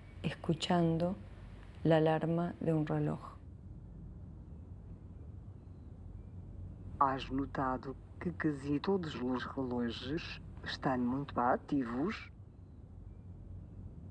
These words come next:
Speaker 2: Están emitiendo sonidos.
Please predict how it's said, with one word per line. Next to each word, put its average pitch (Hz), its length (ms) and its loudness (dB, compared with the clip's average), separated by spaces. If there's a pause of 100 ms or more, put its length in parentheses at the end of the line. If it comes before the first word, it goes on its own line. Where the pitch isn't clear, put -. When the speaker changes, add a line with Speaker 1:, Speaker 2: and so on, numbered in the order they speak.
(180)
Speaker 2:
Están 143 420 4
emitiendo 135 800 2
sonidos. 127 960 -2